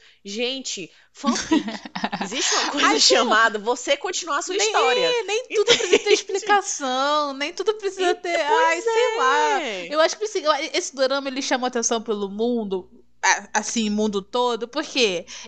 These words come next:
Speaker 2: ele estreou no momento certo, ou seja, o pessoal tava todo mundo confinado em casa, pa-, em plena pandemia, tava todo mundo assistindo e comentando, comentando as mesmas coisas. Vocês lembram como foi o Big Brother nessa
Speaker 1: Uhum.
Speaker 2: época? Todo mundo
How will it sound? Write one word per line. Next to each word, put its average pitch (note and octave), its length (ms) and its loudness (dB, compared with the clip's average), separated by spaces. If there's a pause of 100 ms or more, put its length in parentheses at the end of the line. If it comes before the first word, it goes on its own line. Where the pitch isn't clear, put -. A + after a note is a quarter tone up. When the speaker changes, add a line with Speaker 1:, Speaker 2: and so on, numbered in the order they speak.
(100)
Speaker 2:
ele F#4+ 220 2
estreou D#4 300 -2
no D4 40 0
momento C4 300 -4
certo, A3+ 600 -2
ou C4+ 120 0
seja, G#3 280 -4
o G3+ 40 -14
pessoal A#3+ 400 0
tava A#3+ 140 -4
todo B3+ 220 -4
mundo C4+ 200 -4
confinado A3+ 600 0
em F3 80 -14
casa, A3+ 760 -2 (240)
pa-, G#3+ 200 -2
em G#3 120 -2
plena A#3+ 340 0
pandemia, A3+ 680 -2
tava G#3+ 180 0
todo A#3 260 -2
mundo B3+ 180 0
assistindo B3 480 0
e - 20 -4
comentando, A3+ 500 0
comentando G#3+ 520 0
as G#3 120 0
mesmas A3 460 0
coisas. G3+ 460 0
Vocês G3 260 -2
lembram A3 320 0
como G#3 180 -6
foi G3+ 180 2
o - 20 2
Big F#3+ 220 -4
Brother F#3+ 420 -2
nessa F#3 260 -4
Speaker 1:
Uhum. G#3 60 4
Speaker 2:
época? F3+ 380 -2
Todo G3+ 300 -2
mundo G#3+ 440 -4